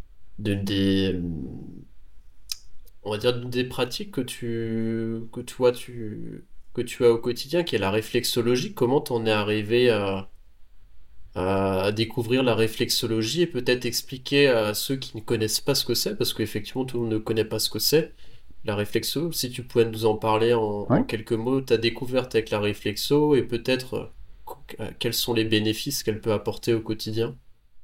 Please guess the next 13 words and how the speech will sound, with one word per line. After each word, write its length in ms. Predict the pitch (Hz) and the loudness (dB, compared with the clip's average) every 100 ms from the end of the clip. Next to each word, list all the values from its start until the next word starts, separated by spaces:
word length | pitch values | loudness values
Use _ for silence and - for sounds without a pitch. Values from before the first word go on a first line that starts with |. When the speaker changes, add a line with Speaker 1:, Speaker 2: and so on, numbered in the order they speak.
| - | -10
Speaker 2:
Alors 200 | 135 135 | -4 -4
tout 120 | - 196 | 0 6
d'abord, 280 | 170 185 | 8 8
la 100 | 135 | 6
réflexologie 680 | 127 131 127 - 131 123 123 | 4 2 -2 0 2 4 2
plantaire, 400 | 127 143 208 185 | 2 2 4 2
qu'est-ce 160 | 135 - | 2 2
que 100 | 131 | 0
c'est ? 240 | - 98 - - - - - - | 0 -2 -4 -20 -20 -20 -14 2
La 120 | 110 | 4
réflexologie 600 | 160 190 180 180 151 127 | 4 2 2 4 4 2
plantaire, 580 | 135 127 123 190 226 226 - - - - - - | 2 2 4 4 4 0 -6 -20 -20 -20 -20 -20
c'est 540 | - - 147 139 120 | -16 -2 6 6 4